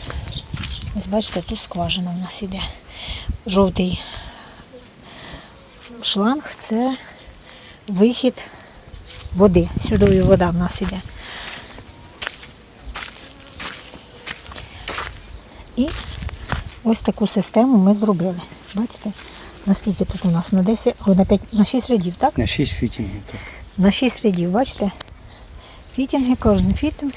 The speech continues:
Speaker 1: підходить до одного ряду. Але у нас не витягує. Е, сильно, е, длина рядків дуже велика, е, сто метрів, і не витягує шість рядів, то ми ставимо тільки на чотири ряди.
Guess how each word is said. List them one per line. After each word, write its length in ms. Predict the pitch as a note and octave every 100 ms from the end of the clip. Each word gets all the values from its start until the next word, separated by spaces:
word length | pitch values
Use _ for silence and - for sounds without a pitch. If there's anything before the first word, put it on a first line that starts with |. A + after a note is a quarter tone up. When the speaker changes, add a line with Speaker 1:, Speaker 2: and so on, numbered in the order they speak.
| - -
Speaker 1:
підходить 480 | G3 - B3+ B3 G#3
до 140 | G#3
одного 360 | A3+ G3+ G#3 G3+
ряду. 320 | F#3+ F3+ F#3 - - - - -
Але 260 | G3+ A#3 A#3+
у 160 | G#3
нас 400 | G3+ G#3+ A#3+ -
не 100 | A3+
витягує. 680 | A3 G#3 F#3+ E3 F3+ F3+ F#3 - - - - - -
Е, 140 | F#3+ F#3
сильно, 600 | - A3+ G3+ G3 F#3+ F3 - G3
е, 280 | F#3+ F3+ E3+ - - - - - - - -
длина 520 | F3+ A3+ G#3+ G3 G3
рядків 420 | F3+ F#3+ - F#3 E3+
дуже 260 | G3 F3+ F3
велика, 500 | F3 F3+ F#3 A#3+ C4 B3+
е, 560 | G#3+ G#3+ G#3 G#3 F#3+ -
сто 160 | - F#3+
метрів, 580 | F#3 G3 - B3 -
і 320 | G#3 G#3+ A3+ A3+ A3+ A3
не 140 | G#3+
витягує 640 | A3 G#3 G#3+ F#3 F#3 F3+ G3+ - - -
шість 260 | - F3+
рядів, 260 | F#3+ E3+ F3+
то 120 | G3
ми 140 | G3 A#3+
ставимо 380 | - G3+ G#3 G3+
тільки 260 | A#3 G#3
на 120 | G3+ G3
чотири 420 | G#3 G3+ E3 E3
ряди. 320 | E3+ D#3